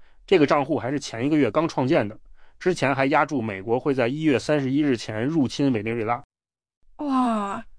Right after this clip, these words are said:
Speaker 2: 这时间点卡得也太准了吧？那伊朗的那两起呢？
Speaker 1: 二月二十八日，伊朗最高领袖哈梅内伊被击杀之前，Polymarket 和 Kalshi 这些预测市场里的押注也引发了争议。Bodo Maps 识别出六个账户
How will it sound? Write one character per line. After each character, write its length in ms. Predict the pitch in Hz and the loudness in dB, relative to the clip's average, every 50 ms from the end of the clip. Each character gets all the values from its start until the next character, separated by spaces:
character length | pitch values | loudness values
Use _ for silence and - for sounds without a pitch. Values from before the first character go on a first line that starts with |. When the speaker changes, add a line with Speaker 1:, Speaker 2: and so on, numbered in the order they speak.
| - - - - | -20 -20 -20 -2
Speaker 2:
这 100 | - 349 | 0 0
时 160 | 330 - 285 | 2 2 4
间 120 | 262 320 330 | 4 6 6
点 100 | 330 339 | 6 4
卡 180 | - - 220 | 4 2 2
得 60 | 202 247 | 4 4
也 60 | 233 | 2
太 200 | - - 320 294 | 4 2 2 2
准 200 | 226 240 185 - | 0 -2 -4 -6
了 80 | 143 | -8
吧？ 280 | 156 - 175 - - - - - - - - - - - - - - | -6 -4 -4 -4 -4 -8 -12 -18 -20 -20 -20 -20 -20 -20 -20 -12 -2
那 100 | - 349 | 2 2
伊 180 | 349 339 359 381 | 4 6 6 6
朗 160 | 370 285 175 | 6 4 2
的 80 | 196 214 | 2 2
那 80 | 233 | 2
两 180 | 233 226 202 226 | 4 4 2 0
起 160 | 247 - 220 | -2 -4 -8
呢？ 180 | 180 175 190 - _ _ _ _ _ _ _ _ _ _ _ _ _ - - - - | -10 -10 -12 -14 _ _ _ _ _ _ _ _ _ _ _ _ _ -20 -20 -12 0
Speaker 1:
二 120 | - 170 160 | 2 4 4
月 80 | 160 | 6
二 80 | 151 135 | 4 4
十 80 | 127 | 4
八 180 | 127 143 143 156 | 4 4 4 4
日， 220 | 160 135 117 107 | 2 0 -2 -4
伊 100 | 160 151 | -4 0
朗 180 | 151 147 120 107 | 2 2 2 2
最 140 | - - 143 | 2 2 4
高 100 | 135 139 | 4 4
领 160 | 135 120 104 | 4 2 -2
袖 160 | 92 - 120 | -4 -4 -4
哈 160 | - - 131 | -2 0 0
梅 120 | 127 135 139 | 2 2 2
内 120 | 139 123 | 2 2
伊 200 | 117 120 135 135 | 4 4 4 4
被 180 | 135 139 120 107 | 4 2 0 -2
击 160 | - - 139 | 0 -2 0
杀 160 | 123 135 135 | 2 2 2
之 140 | - - 135 | 0 -2 -6
前， 440 | 131 - - - 107 104 104 113 120 | -8 -8 -6 -4 -2 0 0 0 0
Polymarket 640 | - 143 143 147 147 143 147 151 135 127 110 - 107 | 0 2 4 4 4 4 4 4 2 0 -4 -4 -2
和 140 | 107 120 | -4 -4
Kalshi 420 | 117 - - 160 175 156 - 127 113 | -2 0 0 0 0 0 -2 -4 -4
这 160 | 104 - 117 | -2 -4 -4
些 240 | 104 - 123 120 117 | -2 0 0 0 0
预 140 | 135 143 131 | 0 0 -2
测 160 | - - 127 | -2 -2 -2
市 140 | - - 131 | -2 -2 -2
场 180 | 113 113 117 | 0 2 2
里 80 | 117 110 | 2 2
的 80 | 98 101 | 0 0
押 200 | 101 117 123 131 | 2 2 2 0
注 180 | - 135 110 | 0 -4 -4
也 160 | 98 95 110 135 | -2 0 0 2
引 180 | 160 143 104 | 2 2 0
发 160 | 95 - 104 | 2 0 0
了 120 | 101 95 95 | 0 0 -2
争 200 | - 104 101 101 | -2 -4 -2 -2
议。 160 | 104 104 - - - - - - - - - - - - | -4 -6 -8 -12 -20 -20 -20 -20 -20 -20 -20 -20 -2 2
Bodo 220 | 156 156 160 165 | 2 4 4 4
Maps 340 | 160 175 160 120 - - - - | 4 4 4 2 0 -6 -12 -12
识 180 | - - - 135 | -8 -4 0 2
别 140 | 139 143 135 | 2 2 2
出 160 | - 156 156 | 0 0 4
六 160 | 180 202 139 | 4 4 4
个 80 | 110 101 | 4 2
账 200 | - 113 107 101 | 0 -2 -4 -4
户 280 | - - 120 110 - | -2 -2 -2 -2 -4